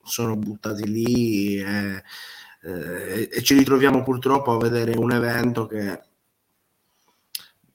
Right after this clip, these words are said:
è costruito per metà e, ed è, ed è per quello che poi andiamo a dirci che il sapore è di All Elite, perché anche quel poco che è costruito, è costruito lì, con gente di lì. Qua si parla di due atleti della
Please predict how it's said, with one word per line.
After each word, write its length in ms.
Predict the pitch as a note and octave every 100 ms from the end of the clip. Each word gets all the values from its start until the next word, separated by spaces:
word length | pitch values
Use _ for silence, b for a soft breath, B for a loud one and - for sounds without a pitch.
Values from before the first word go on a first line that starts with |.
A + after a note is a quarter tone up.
| _
è 140 | -
costruito 500 | B2 C#3 - C3+ B2+
per 180 | A#2+ B2
metà 680 | B2+ C3 B2+ A#2+ C3 A#2+ G#2
e, 60 | C#2+
ed 80 |
è, 140 | A#2+ A#2
ed 100 | B2+
è 60 |
per 260 | C3+ C#3 - _ -
quello 220 | C3+ B2
che 200 | A#2+ B2
poi 280 | B2+ B2 A#2+
andiamo 340 | A2+ A#2+ A#2
a 220 | A#2 G#2+
dirci 360 | A2 A#2+ A#2 A2
che 100 | A2
il 800 | A2 G#2+ G#2 G2+ G#2 G2 E2+ A2+
sapore 400 | - G#2+ A#2 A2+
è 40 |
di 100 | G#2+
All 120 | G#2+ G#2
Elite, 400 | G#2+ F2+ - -
perché 200 | F#2+ F#2+
anche 140 | G#2+
quel 180 | G#2 A2+
poco 200 | G#2+ A#2+
che 120 | A#2
è 20 | A2+
costruito, 560 | A#2+ A#2+ A#2+ B2+ B2
è 20 |
costruito 520 | G#2 G2+ - G2+ G2+ A2+
lì, 280 | G2 F#2+ - B B B B _
con 240 | - A#2 A#2+
gente 540 | B2 C3+ B2 B2+ A#2
di 220 | A#2+ C3+
lì. 380 | B2 A#2+ A2+ - b b b
Qua 260 | - C3+ C3
si 120 | -
parla 200 | A#2+ A#2+
di 140 | A#2 A#2
due 200 | A#2+ B2
atleti 360 | A2+ A#2+ A#2
della 240 | A2+ A#2